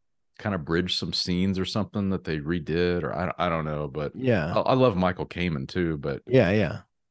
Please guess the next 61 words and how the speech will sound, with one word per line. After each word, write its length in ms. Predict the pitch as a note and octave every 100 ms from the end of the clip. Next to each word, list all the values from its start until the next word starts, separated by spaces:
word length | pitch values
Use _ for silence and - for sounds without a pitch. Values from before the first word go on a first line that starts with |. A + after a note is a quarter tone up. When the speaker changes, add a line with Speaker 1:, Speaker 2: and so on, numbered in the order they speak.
| _
Speaker 1:
but 220 | E2+ E2+ C#2+
yeah, 180 | G#2 F#2+
when 180 | G2
you 80 | G#2+
start 280 | A#2+ C3 B2+
off 220 | A2+ B2+
with 120 | G#2+ G2+
that 180 | E2+ -
Mancini 540 | F2+ F#2 E2+ G#2+ G#2 F2
score 340 | - F#2 E2
in 80 | D2
space, 480 | - - E2+ F2 -
and 80 | D2+
it's 120 | D2
like, 180 | - -
bum, 180 | A2+ G2 -
ba-da, 160 | F#2+ F#2+
ba-da, 200 | G2+ G2+
bum, 200 | G#2+ G2+
ba-da, 180 | G#2+ G#2
ba-da, 200 | G2 G#2
Speaker 2:
Yeah. 60 | G2
Speaker 1:
bum, 200 | G2+ G#2
ba-da, 220 | G#2+ G#2+
ba-da, 220 | G2 G#2
bum, 220 | G2 B2+
bum, 240 | B2 A2+ G#2+
you're 120 | F#2+
like, 200 | F2+ E2+ -
"Oh 120 | A2+
my 100 | A#2+ A2
Speaker 2:
Yeah. 60 |
Speaker 1:
God, 180 | G2 G2+
we're 120 | F#2
going 260 | A#2+ G#2+ E2+
on, 120 | D#2 D#2
like, 220 | D2+ D2
a 180 | C2 A#1+
badass 640 | E2+ E2 E2+ E2+ E2+ -
adventure 260 | C#2 F2 C#3
Speaker 2:
Yeah, 160 | E3
Speaker 1:
here. 100 | A2+
Speaker 2:
yeah, 180 | C3+ C3+
yeah, 380 | F#2+ G#2+ B2+ B2
Speaker 1:
They're 80 | -
just 60 |
Speaker 2:
let's 180 | G#2 A#2 -
Speaker 1:
gonna, 40 |
Speaker 2:
go. 100 | B2
Speaker 1:
like, 180 | D#2+ D2+ - G#2
Speaker 2:
And 140 | B2 C3
Speaker 1:
they're 80 |
just 220 | G2 - - -
slap 260 | F2+ F2 F2+
you 100 | F#2+
right 140 | F#2
in 60 | F2+
the 60 |
face 340 | D2+ E2 F#2 -
with 140 | C#2+
it." 100 | C#2